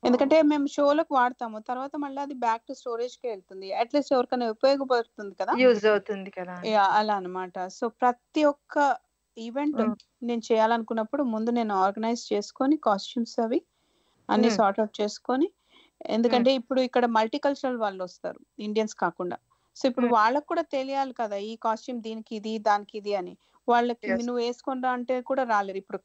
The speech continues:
Speaker 1: కనీసం మన తెలుగు వాళ్ళకి or మన Indians కి ఎవరికైనా చెప్తే, ఇప్పుడు శివుడు
Speaker 2: మ్మ్.
Speaker 1: క్యారెక్టర్ అంటే వాళ్ళకి మినిమం నాలెడ్జ్ ఉంటుంది.
Speaker 2: అవును.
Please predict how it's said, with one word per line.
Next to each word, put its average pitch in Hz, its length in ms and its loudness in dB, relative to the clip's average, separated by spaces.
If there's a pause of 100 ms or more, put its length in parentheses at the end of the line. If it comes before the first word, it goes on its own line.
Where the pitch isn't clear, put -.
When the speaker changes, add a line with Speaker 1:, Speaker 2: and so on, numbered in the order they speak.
Speaker 1:
కనీసం 220 360 -2
మన 254 120 2
తెలుగు 214 320 -2
వాళ్ళకి 240 300 0 (240)
or 208 260 0
మన 202 140 -10
Indians 202 420 -8
కి 247 80 2
ఎవరికైనా 226 420 -2
చెప్తే, 202 420 -4 (560)
ఇప్పుడు 208 220 0
శివుడు 233 300 2
Speaker 2:
మ్మ్. - 40 -4
Speaker 1:
క్యారెక్టర్ 240 340 2
అంటే 233 180 -2
వాళ్ళకి 226 500 -2
మినిమం 254 460 4
నాలెడ్జ్ 247 460 2
ఉంటుంది. 175 360 -14 (720)
Speaker 2:
అవును. 175 260 2